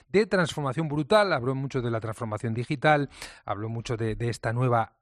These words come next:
etapa de cambios antropológicos en la que nos encontramos. Pensar en cuatro años es un poco ridículo. Hay que pensar en políticas para afrontar grandes temas a largo plazo. Por ejemplo, la cuestión demográfica,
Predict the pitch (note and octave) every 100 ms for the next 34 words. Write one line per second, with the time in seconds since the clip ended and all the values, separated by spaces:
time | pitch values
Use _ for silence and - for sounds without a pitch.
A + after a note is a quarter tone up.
0 | _ - C3 C3 - B2+ G#2 C3+ C#3+ C3
1 | B2+ B2 B2 A2+ C#3 D3 D3+ D3 D3+ D3+
2 | D#3 E3+ E3+ F3+ G3+ G#3 A3 - - _
3 | C#3+ B2+ G3 G#3 G#3+ A3+ G#3+ A3 G#3+ A3
4 | B3 A#3 - F#3 A3+ G3+ B3 G#3 C3 E3+
5 | C#4+ C#3 A2 G#2 D3+ D3+ F#3+ G3+ F#3+ A3
6 | B3 - - - B2+ A2+ C3 F3 G3 G#3
7 | A3+ - C#3 B2 B2+ B2+ F#3+ F3 F#3+ G3
8 | G3 - G3+ A3 - - - C#3 C#3 A#2
9 | G#2+ G2 - G2 A#2 A2+ C#3 A2+ F#2 F#2+
10 | G2+ C#3 C#3 C3 A#2+ C3 - G2 F#2+